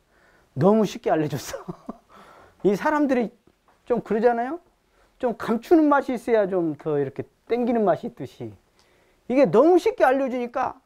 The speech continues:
이것이 귀한지를 몰라. 너무 쉽게 알려주니까. 예.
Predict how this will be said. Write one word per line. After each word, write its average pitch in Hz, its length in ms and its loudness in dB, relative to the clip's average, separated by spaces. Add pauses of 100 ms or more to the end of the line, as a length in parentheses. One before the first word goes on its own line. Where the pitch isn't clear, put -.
(800)
이것이 294 460 2 (300)
귀한지를 302 540 2
몰라. 247 380 2 (1800)
너무 247 240 4
쉽게 233 240 -6
알려주니까. 165 600 -2 (1040)
예. 123 240 -6